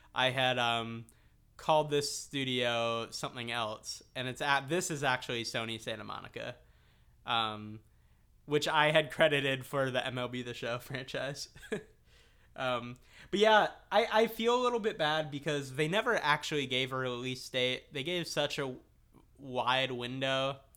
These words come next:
that it was just, like, the hype. I mean, they don't even have a title officially out yet. Everyone's calling it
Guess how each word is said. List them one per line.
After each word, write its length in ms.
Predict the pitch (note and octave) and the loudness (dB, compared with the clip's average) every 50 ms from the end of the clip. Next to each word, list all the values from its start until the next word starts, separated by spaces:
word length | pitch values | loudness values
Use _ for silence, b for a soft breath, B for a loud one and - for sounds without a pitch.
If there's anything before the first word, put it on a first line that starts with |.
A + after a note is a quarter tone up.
| b b b b b b b b - | b b b b b b b b 0
that 180 | B2+ B2+ B2+ | 2 4 4
it 80 | B2+ B2 | 4 2
was 160 | B2+ B2+ A#2+ | 0 -4 -2
just, 200 | C#3 C#3+ C#3 - | -2 -2 -2 0
like, 280 | D3+ C3+ C3 B2+ - - | 0 2 2 0 0 0
the 100 | - - | 0 2
hype. 300 | - E3 F#3+ G3+ G3+ - - | 2 2 2 0 -2 -4 -6
I 80 | E3 | -4
mean, 160 | F#3+ G#3 G#3 | -2 -2 2
they 100 | G#3 G#3 | 2 2
don't 140 | G#3 G#3 G#3+ | 2 2 0
even 160 | G#3+ G3+ G#3+ | 2 2 2
have 140 | G3+ G3 F3+ | 2 2 2
a 60 | F3+ | 0
title 360 | E3+ - E3+ E3 F3+ F3 D3 C3+ | 0 2 0 2 2 0 0 -2
officially 560 | B2+ - C#3 B2+ - - B2+ A#2 A2+ A2+ A2 | -2 -4 -6 -6 -6 -4 -4 -4 -4 -4 -4
out 200 | A2+ A2+ A#2+ B2+ | -4 -6 -6 -6
yet. 260 | A#2+ A#2 A2+ A2+ - - | -8 -8 -8 -10 -8 -6
Everyone's 420 | D3 D3+ D#3+ E3 D#3+ D3+ C#3+ - | -4 -2 0 0 0 0 -2 -2
calling 380 | - - D3 D3 C#3+ C#3 C3+ C3 | 0 2 2 2 2 0 0 0
it 200 | B2+ B2+ B2+ | 0 0 0